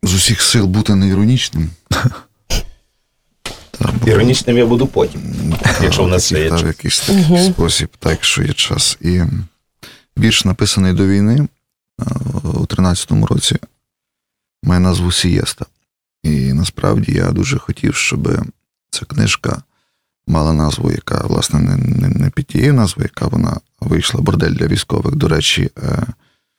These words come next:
Speaker 1: Відкрию, якщо хтось не знає, то, ну, це не секрет, але, е, скажімо, пазли розкладу.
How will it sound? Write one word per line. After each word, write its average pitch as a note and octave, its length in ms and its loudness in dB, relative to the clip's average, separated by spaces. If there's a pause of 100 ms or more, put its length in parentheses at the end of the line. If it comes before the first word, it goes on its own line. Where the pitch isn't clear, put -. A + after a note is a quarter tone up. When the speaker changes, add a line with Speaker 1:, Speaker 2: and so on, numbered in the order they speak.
(320)
Speaker 1:
Відкрию, - 720 0 (320)
якщо - 300 -2
хтось - 280 -6
не E2 80 2
знає, C#3+ 460 0
то, - 80 -18 (320)
ну, G2 120 2
це - 160 -2
не F2+ 120 2
секрет, C#3+ 480 0
але, - 320 0 (720)
е, - 40 -4 (420)
скажімо, - 500 0
пазли F2+ 360 0
розкладу. - 760 0